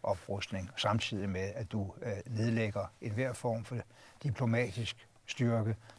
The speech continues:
der kunne forhindre, at det der militære isenkram blev brugt. Altså, vi ser det med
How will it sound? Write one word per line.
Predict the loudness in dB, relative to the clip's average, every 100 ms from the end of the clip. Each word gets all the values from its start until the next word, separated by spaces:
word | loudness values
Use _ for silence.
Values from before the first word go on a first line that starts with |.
| 0
der | 0
kunne | 2 0
forhindre, | 2 4 4 4 2 2
at | 0
det | 2
der | 2
militære | 2 0 0 -2 -2
isenkram | -4 -4 -4 -4
blev | -4 -6
brugt. | -4 -6 -8 -14 -14 -14 -14 -4
Altså, | 0 4
vi | 4
ser | 8 6
det | 6 2
med | 0 0